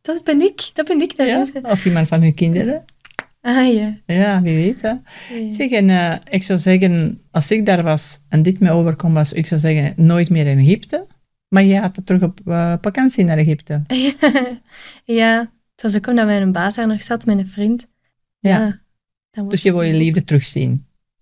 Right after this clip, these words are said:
Speaker 2: En je, ben je teruggegaan naar Egypte?
Speaker 1: Ja.
Speaker 2: Ja.
Speaker 1: Ja.
Speaker 2: Oké. Dat is wel moedig van jou.
Speaker 1: Ja, alles
Speaker 2: Ik zou
Speaker 1: voor
Speaker 2: dat
Speaker 1: de
Speaker 2: niet doen,
Speaker 1: liefde.
Speaker 2: hè. Hij mocht naar hier komen, maar ik zou naar dat niet
Speaker 1: <laughs>
Speaker 2: gaan.
Speaker 1: Ja, hij had
Speaker 2: Ja.
Speaker 1: zijn job daar nog, dus.
Speaker 2: Ja.
Speaker 1: Ja.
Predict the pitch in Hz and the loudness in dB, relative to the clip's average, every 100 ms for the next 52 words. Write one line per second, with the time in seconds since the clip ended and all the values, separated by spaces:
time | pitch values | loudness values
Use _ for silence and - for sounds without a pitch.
0 | - 156 147 147 156 147 156 - 151 139 | -4 0 0 2 0 0 -2 0 0 2
1 | 131 127 - 127 120 - - 127 - _ | 0 -2 -2 0 -2 -6 -8 -8 -12 _
2 | - 220 202 202 202 147 131 - _ _ | -6 -4 -4 -8 0 2 2 -4 _ _
3 | - 214 202 135 - - 135 - _ 190 | -8 -6 -4 -4 -4 -10 -10 -14 _ -2
4 | 190 190 170 170 156 - 143 139 170 202 | 0 2 2 0 -2 0 0 2 0 -4
5 | _ _ _ _ _ _ _ _ _ _ | _ _ _ _ _ _ _ _ _ _
6 | _ - 226 208 208 202 165 - 202 202 | _ -6 -4 -4 -4 -6 -6 -4 -2 -2
7 | 220 233 185 247 233 - 185 190 277 226 | -2 -4 -4 -6 -8 -6 -2 -2 -2 -2
8 | 190 226 - 165 165 160 175 190 190 185 | -2 -2 -4 -4 -2 -4 -6 -6 -8 -8
9 | 180 185 320 320 311 302 285 247 190 196 | -8 -6 -2 -2 -2 -4 -4 -6 -6 -8
10 | 208 - - - 254 254 240 175 151 220 | -8 -12 -14 -6 -4 -2 -2 -4 -2 -2
11 | 220 254 233 214 208 208 220 - _ _ | -4 -6 -4 -2 -2 -4 -10 -12 _ _
12 | - 175 139 - _ _ 233 226 | -2 0 0 -4 _ _ -6 -6